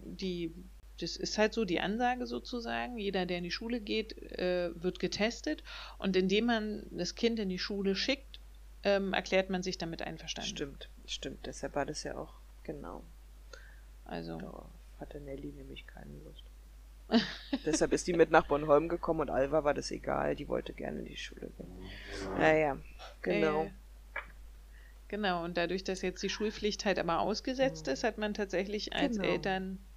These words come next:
Speaker 2: Ja.
Speaker 1: eine Wahl.
Speaker 2: Mhm. Juri wird da jetzt nicht getestet, aber der wird ja so ständig getestet,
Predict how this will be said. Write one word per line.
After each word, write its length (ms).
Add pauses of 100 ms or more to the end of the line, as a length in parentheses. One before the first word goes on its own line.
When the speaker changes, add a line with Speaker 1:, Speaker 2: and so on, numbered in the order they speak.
(320)
Speaker 2:
Ja. 340 (400)
Speaker 1:
eine 160
Wahl. 360 (600)
Speaker 2:
Mhm. 380 (840)
Juri 340
wird 180
da 40
jetzt 280
nicht 180
getestet, 640 (380)
aber 460 (380)
der 120
wird 120
ja 100
so 280
ständig 460
getestet, 580